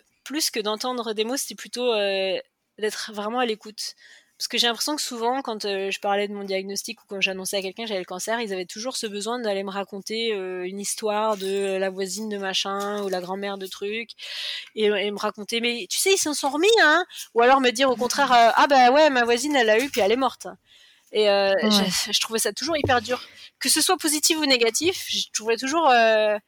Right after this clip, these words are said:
Speaker 1: qu'en
Speaker 2: Oui,
Speaker 1: fait
Speaker 2: t'as pas besoin de quelqu'un pour comparer, ton,
Speaker 1: Non, parce
Speaker 2: ton
Speaker 1: qu'en
Speaker 2: histoire
Speaker 1: plus,
Speaker 2: est personnelle,
Speaker 1: chaque
Speaker 2: quoi.
Speaker 1: histoire est tellement différente. Et puis bon, la mienne était vraiment particulièrement
Speaker 2: Ouais.
Speaker 1: unique, mais je pense que tout le monde se sent comme ça. Et du coup, on... les gens, faut... je pense que vraiment, il faut essayer de, d'être le plus à l'écoute possible. Parce que moi, euh,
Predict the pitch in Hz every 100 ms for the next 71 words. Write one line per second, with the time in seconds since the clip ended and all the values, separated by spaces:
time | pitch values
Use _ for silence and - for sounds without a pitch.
0 | _ _ _ _ _ - 214 247 294 208
1 | 214 226 220 226 220 226 226 220 - 202
2 | 214 214 226 214 226 226 226 - 285 196
3 | 311 202 202 202 - 208 214 294 294 277
4 | 302 269 240 247 269 254 277 254 247 220
5 | 196 208 202 220 226 190 180 180 185 185
6 | - 214 196 196 202 233 320 - 233 -
7 | 294 - 254 294 320 302 262 254 220 214
8 | - 320 247 202 202 294 269 208 - _
9 | - - - - _ 226 233 262 311 262
10 | 233 220 214 - 269 - 208 190 220 247
11 | 269 - 214 - 214 202 190 185 185 208
12 | - 254 269 226 214 240 214 - 214 208
13 | - 196 233 190